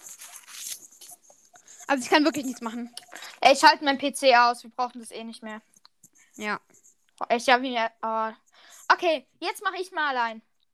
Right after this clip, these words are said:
Speaker 1: Ja, okay, du wirst verkacken, aber let's go. Ich nehm Mortis.
Speaker 2: Okay, am Anfang mach ich's auch mit nem Bot.
Speaker 1: Ja, okay. Du machst mit dem Bot.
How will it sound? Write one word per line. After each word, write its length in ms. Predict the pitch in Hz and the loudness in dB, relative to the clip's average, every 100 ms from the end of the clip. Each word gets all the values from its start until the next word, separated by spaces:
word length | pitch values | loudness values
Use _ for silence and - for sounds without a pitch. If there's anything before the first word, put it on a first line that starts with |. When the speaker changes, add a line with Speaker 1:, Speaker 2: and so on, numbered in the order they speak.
| _ _ _ | _ _ _
Speaker 1:
Ja, 180 | 233 240 | 2 2
okay, 320 | 233 226 226 | 4 2 0
du 200 | 220 214 | -6 -10
wirst 220 | 214 220 | -10 -10
verkacken, 340 | - - 208 196 | -16 -20 -16 -14
aber 240 | 190 208 233 _ _ _ _ _ - _ - - - - - - - | -12 -14 -18 _ _ _ _ _ -20 _ -20 -20 -20 -20 -20 -6 -2
let's 280 | 226 - | 0 -2
go. 300 | - 220 254 | 0 2 4
Ich 140 | - 240 | 0 0
nehm 400 | 247 233 233 233 _ - | 0 0 -2 -6 _ -8
Mortis. 640 | 220 214 - 254 - - - _ _ _ _ _ - | -2 -2 0 0 -2 -8 -14 _ _ _ _ _ -6
Speaker 2:
Okay, 200 | 359 403 415 | -4 -2 -4
am 80 | 359 440 | -2 -4
Anfang 180 | 453 403 | -4 -6
mach 100 | 392 | -6
ich's 140 | 370 | -6
auch 200 | - 339 | -6 -6
mit 200 | 330 269 | -8 -18
nem 120 | 294 254 | -16 -12
Bot. 300 | 202 208 - _ _ _ _ _ _ _ _ _ _ _ _ _ _ _ _ _ _ - | -12 -12 -20 _ _ _ _ _ _ _ _ _ _ _ _ _ _ _ _ _ _ -4
Speaker 1:
Ja, 360 | 233 233 240 | 2 6 8
okay. 280 | 233 233 226 | 6 4 4
Du 80 | 262 | 2
machst 300 | 254 247 - | -2 -4 -4
mit 120 | 269 | -4
dem 80 | 254 | 0
Bot. 260 | 262 - | 0 0